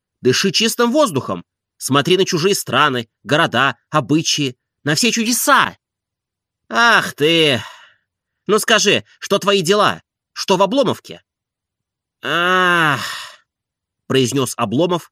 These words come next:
махнув рукою. «Что случилось?» «Да что, жизнь трогает». «И слава богу», — сказал Штольц. «Как слава богу? Если б она всё по голове гладила,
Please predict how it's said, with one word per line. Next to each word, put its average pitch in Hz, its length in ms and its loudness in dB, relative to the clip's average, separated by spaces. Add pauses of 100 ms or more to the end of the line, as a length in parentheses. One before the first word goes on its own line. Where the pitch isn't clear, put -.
(160)
махнув 147 420 -2
рукою. 107 500 -2 (1040)
«Что 170 320 0
случилось?» 131 720 -2 (640)
«Да 247 320 0
что, 175 640 0 (580)
жизнь 127 680 0
трогает». 127 960 0 (720)
«И 101 80 -2
слава 110 420 2
богу», — 117 480 2 (520)
сказал 127 440 -2
Штольц. - 560 -6 (640)
«Как 285 400 0
слава 269 560 2
богу? 190 800 -2 (460)
Если 254 340 -2
б 233 120 -4
она 262 240 0
всё 247 200 -4
по 262 120 -4
голове 262 500 0
гладила, 165 840 0